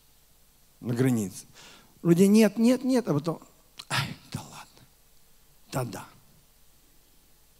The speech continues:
давай попробуем». Нет. Иисус умел говорить «нет» дьяволу во время искушения.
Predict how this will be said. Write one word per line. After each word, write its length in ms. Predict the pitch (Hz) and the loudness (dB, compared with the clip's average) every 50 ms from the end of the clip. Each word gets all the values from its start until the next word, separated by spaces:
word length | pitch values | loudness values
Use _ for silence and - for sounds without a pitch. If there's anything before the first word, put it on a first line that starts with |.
| _ _ _ | _ _ _
давай 280 | 120 135 151 135 131 - | -2 0 2 2 0 -2
попробуем». 640 | - 123 107 - 113 90 76 71 - - - - - - - - - _ - - _ _ _ _ _ _ - _ _ - | -4 -4 -2 -2 -2 -2 -4 -10 -16 -18 -20 -20 -20 -20 -20 -20 -20 _ -20 -20 _ _ _ _ _ _ -20 _ _ -12
Нет. 320 | 151 170 160 123 104 - - _ _ _ _ _ _ _ _ _ _ _ _ _ _ _ _ _ _ _ _ _ _ _ _ _ - - | -10 -10 -10 -10 -14 -18 -20 _ _ _ _ _ _ _ _ _ _ _ _ _ _ _ _ _ _ _ _ _ _ _ _ _ -4 0
Иисус 500 | 139 143 - 185 185 160 - - - - - - - _ _ _ - | 2 2 6 6 4 4 4 0 -4 -8 -16 -20 -20 _ _ _ 6
умел 500 | 175 180 185 190 196 190 160 135 123 120 | 6 8 8 8 6 6 4 4 0 -2
говорить 560 | 110 123 123 123 123 127 123 131 123 - - | -2 -2 -2 0 0 0 0 -2 -2 -2 -2
«нет» 340 | 147 160 175 190 196 208 - - - - - - _ _ _ _ _ _ _ _ _ _ _ _ _ _ _ _ _ _ _ _ _ _ _ _ _ _ _ _ _ - - - - - - - - | 0 0 2 2 0 -2 -6 -12 -20 -20 -20 -20 _ _ _ _ _ _ _ _ _ _ _ _ _ _ _ _ _ _ _ _ _ _ _ _ _ _ _ _ _ -20 -20 -20 -20 -20 -20 -18 0
дьяволу 640 | 117 135 151 175 185 185 185 185 185 180 175 170 - | 4 4 6 6 6 6 4 2 0 -2 -4 -8 -10
во 160 | - 139 127 123 | -10 -8 -6 -4
время 380 | 120 123 131 131 127 123 117 | -2 -2 -2 0 0 -2 -2
искушения. 640 | 98 - - 127 120 - 120 107 95 85 78 - | -4 -6 -8 -10 -12 -12 -12 -12 -14 -14 -16 -16